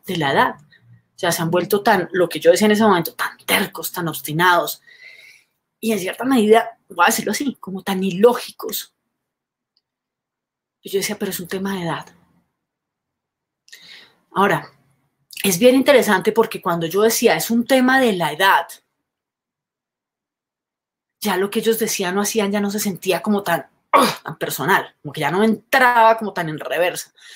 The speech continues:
como que ya no me daba tanto fastidio, digámoslo así, porque tenía una justificación. Y yo decía, "Pues, ah, no es culpa de ellos". Y yo decía, "Pues, es lo que es, y no pueden dar más",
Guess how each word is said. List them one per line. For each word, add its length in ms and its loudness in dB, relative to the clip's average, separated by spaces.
como 140 -10
que 60 -4
ya 100 0
no 60 -2
me 80 2
daba 240 6
tanto 380 2
fastidio, 560 -4
digámoslo 340 -8
así, 260 -14
porque 280 -2
tenía 260 -2
una 160 2
justificación. 1040 -4
Y 80 -4
yo 100 -2
decía, 260 0
"Pues, 320 -6
ah, 240 -2
no 80 0
es 80 -6
culpa 320 0
de 80 2
ellos". 320 -12
Y 100 -10
yo 60 -2
decía, 200 0
"Pues, 280 -6
es 180 6
lo 120 2
que 220 6
es, 140 0
y 100 4
no 180 4
pueden 240 6
dar 140 4
más", 360 0